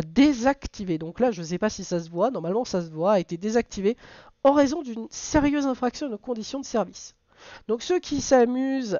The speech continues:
à se foutre de ma gueule par rapport à Discord, les trois W point discord app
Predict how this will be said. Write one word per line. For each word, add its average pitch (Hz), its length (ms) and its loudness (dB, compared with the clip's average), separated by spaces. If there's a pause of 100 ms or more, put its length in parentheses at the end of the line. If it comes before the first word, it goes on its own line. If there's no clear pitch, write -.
à 190 120 0
se - 160 -6
foutre 269 300 -12
de 262 80 2
ma 240 180 4
gueule 233 320 4
par 196 160 0
rapport 180 300 -2
à 175 80 2
Discord, 185 520 0
les 160 100 -2
trois 180 180 -6
W 180 480 -4
point 170 200 -10
discord 170 400 -8
app 165 160 -6